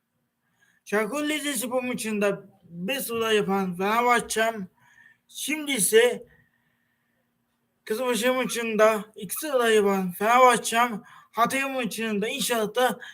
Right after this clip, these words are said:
kazanır diyorum arkadaşlar. Ve benim küçük bir işim var arkadaşlar.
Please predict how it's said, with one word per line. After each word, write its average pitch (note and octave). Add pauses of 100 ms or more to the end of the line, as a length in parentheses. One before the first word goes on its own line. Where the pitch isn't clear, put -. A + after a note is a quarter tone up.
kazanır G#3
diyorum F3+
arkadaşlar. F3+ (720)
Ve C4 (1000)
benim C4+
küçük -
bir C#4
işim B3
var G#3+
arkadaşlar. G3+